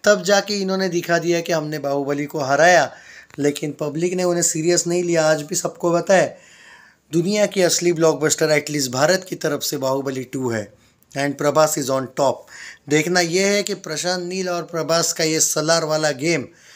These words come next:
specially पृथ्वीराज का भी नाम लेना चाहिए यहाँ पे, ये कितना आगे जाता है। क्योंकि राजमौली जी जिस,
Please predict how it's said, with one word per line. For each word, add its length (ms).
specially 520
पृथ्वीराज 640
का 120
भी 120
नाम 240
लेना 260
चाहिए 220
यहाँ 220
पे, 180
ये 60
कितना 400
आगे 280
जाता 280
है। 60
क्योंकि 240
राजमौली 680
जी 260
जिस, 220